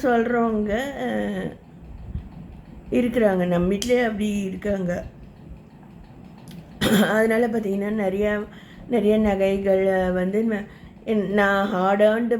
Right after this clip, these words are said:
மணியில நான் வா-, வாங்குனது கூட எனக்கு இல்லாம, அ, போயிடுது. So, அது ஒரு பக்கம். இப்ப பார்த்தீங்கன்னா, இந்த நான் கர்த்தருடைய பிள்ளையா,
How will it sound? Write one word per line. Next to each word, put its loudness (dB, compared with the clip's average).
மணியில 0
நான் -2
வா-, 0
வாங்குனது 2
கூட -2
எனக்கு 0
இல்லாம, 2
அ, -4
போயிடுது. 0
So, -8
அது 0
ஒரு 2
பக்கம். -2
இப்ப -2
பார்த்தீங்கன்னா, 2
இந்த 4
நான் 2
கர்த்தருடைய 0
பிள்ளையா, 0